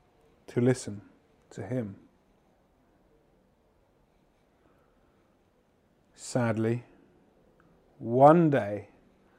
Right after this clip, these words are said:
this reputable, honoured, respected king,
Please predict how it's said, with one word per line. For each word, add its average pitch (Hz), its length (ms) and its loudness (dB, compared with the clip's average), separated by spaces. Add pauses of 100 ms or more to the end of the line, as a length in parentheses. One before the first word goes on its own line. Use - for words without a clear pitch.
(460)
this 135 380 0 (320)
reputable, 120 1120 0 (1200)
honoured, 143 500 6 (1000)
respected - 1700 -4 (220)
king, 123 600 4